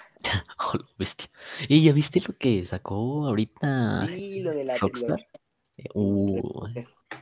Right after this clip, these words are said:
Speaker 2: se, se ve
Speaker 1: R T X
Speaker 2: como un
Speaker 1: típico.
Speaker 2: fanmade, se ve como un
Speaker 1: Ajá.
Speaker 2: fanmade con R T X, pero
Speaker 1: Eh, pero es-, está muy bonito,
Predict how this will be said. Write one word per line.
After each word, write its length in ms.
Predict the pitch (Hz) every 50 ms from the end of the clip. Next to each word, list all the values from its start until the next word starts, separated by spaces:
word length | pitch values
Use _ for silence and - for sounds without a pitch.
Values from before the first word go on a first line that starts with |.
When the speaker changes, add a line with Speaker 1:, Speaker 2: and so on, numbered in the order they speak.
| - - - - -
Speaker 2:
se, 0 |
se 120 | - 113 107
ve 120 | 104 107
Speaker 1:
R 160 | 107 110 107
T 120 | 101 - -
X 240 | 151 - - 101 -
Speaker 2:
como 140 | 285 294
un 80 | 302 302
Speaker 1:
típico. 100 | 302 -
Speaker 2:
fanmade, 480 | - 131 143 185 226 247 269 294 320 320 _ _ _ _ _ _ _ _ _
se 160 | - - -
ve 100 | - - -
como 160 | - 240 240
un 80 | - 92
Speaker 1:
Ajá. 160 | 107 110 120
Speaker 2:
fanmade 520 | - - 156 _ _ - 196 208 202 -
con 200 | - - 127 127
R 180 | 143 160 170 156
T 140 | 156 - 135
X, 320 | 147 147 190 185 175 -
pero 160 | - - - - _ _ _ _ _ _ _ _ _ _ _ _ _ _ _ _ _ _ _ _ _ _ _ _ _ _
Speaker 1:
Eh, 260 | - 104 104 - - 101
pero 160 | - - -
es-, 80 | - -
está 220 | - - - 113
muy 160 | 107 101 92
bonito, 340 | 85 85 85 87 - - -